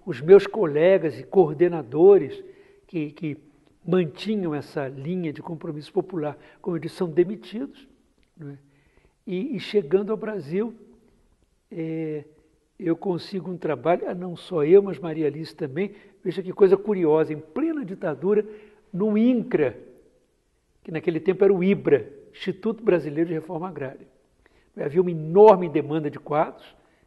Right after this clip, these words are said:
não é? E nem querem saber qual é a nossa posição política. Nós somos contratados, aqueles contratos assim de dez dias. Eu acabei de chegar,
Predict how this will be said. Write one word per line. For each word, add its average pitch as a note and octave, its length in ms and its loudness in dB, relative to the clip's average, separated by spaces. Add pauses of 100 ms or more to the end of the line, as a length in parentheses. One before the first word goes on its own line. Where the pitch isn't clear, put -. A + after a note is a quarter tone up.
(140)
não D#3+ 100 -10
é? D3 120 -6 (420)
E E3+ 80 -4
nem G3+ 240 -2
querem F#3+ 240 4
saber E3+ 380 2
qual E3+ 160 2
é E3+ 60 6
a - 20 4
nossa F3 240 -4
posição F3+ 400 -2
política. D#3 440 -10
Nós D#3 180 -8
somos E3+ 220 -12
contratados, G3+ 800 -2 (340)
aqueles E3 240 2
contratos F#3 520 4
assim G3 300 -2
de E3 320 -4 (360)
dez F3+ 440 10
dias. D3+ 440 -2 (220)
Eu - 60 -10
acabei E3+ 480 0
de C#4 100 -4
chegar, F#3 560 2